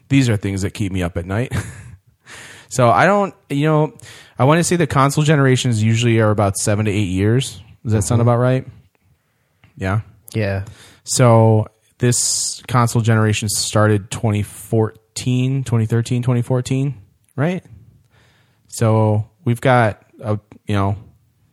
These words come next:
Speaker 1: a few years still. We're almost till about twenty twenty.
Speaker 2: Not anymore, it seems.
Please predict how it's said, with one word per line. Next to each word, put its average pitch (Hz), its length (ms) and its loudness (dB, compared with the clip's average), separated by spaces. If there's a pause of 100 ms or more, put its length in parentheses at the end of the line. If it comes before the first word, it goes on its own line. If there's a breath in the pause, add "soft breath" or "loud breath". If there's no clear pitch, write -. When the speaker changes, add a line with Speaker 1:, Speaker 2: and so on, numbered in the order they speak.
(1000)
Speaker 1:
a - 60 -6
few 113 180 0
years 104 360 2
still. 90 340 -4 (320)
We're 101 260 -2
almost 104 460 -2
till 104 200 0
about 98 320 -4
twenty 98 260 -2
twenty. 87 400 -4 (1040)
Speaker 2:
Not 101 140 -2
anymore, 98 460 -2
it - 140 -8
seems. 92 480 -8